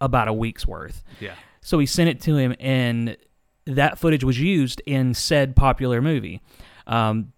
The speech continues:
Speaker 1: the popular movie escapes me, and the
Speaker 2: Yeah.
Speaker 1: director escapes me.
Speaker 2: That's a good
Speaker 1: So
Speaker 2: fact, though.
Speaker 1: if you wanna do some homework and find out a little fun fact for yourself,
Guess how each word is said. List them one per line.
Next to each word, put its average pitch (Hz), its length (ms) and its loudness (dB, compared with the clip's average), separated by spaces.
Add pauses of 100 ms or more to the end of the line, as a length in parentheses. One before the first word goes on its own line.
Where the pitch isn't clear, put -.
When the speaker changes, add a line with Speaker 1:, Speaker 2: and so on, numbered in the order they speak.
(180)
Speaker 1:
the 131 120 -2
popular 127 460 2
movie 127 460 0
escapes - 520 -6
me, 104 320 -14
and 123 160 -2
the 113 40 -2
Speaker 2:
Yeah. 131 60 0
Speaker 1:
director 131 380 2
escapes 107 460 -8
me. 95 120 -12
Speaker 2:
That's - 120 -14
a 110 40 -14
good 110 160 -8
Speaker 1:
So 113 320 -4
Speaker 2:
fact, 92 140 -12
though. 127 60 -2
Speaker 1:
if 110 120 -8
you 120 140 0
wanna 160 240 4
do 160 200 2
some 139 160 -4
homework 165 400 0
and 113 120 -4
find 147 300 -2
out 143 60 0
a 139 40 -2
little 131 160 -2
fun 139 280 -2
fact 147 340 -4
for 135 100 -6
yourself, 156 540 -4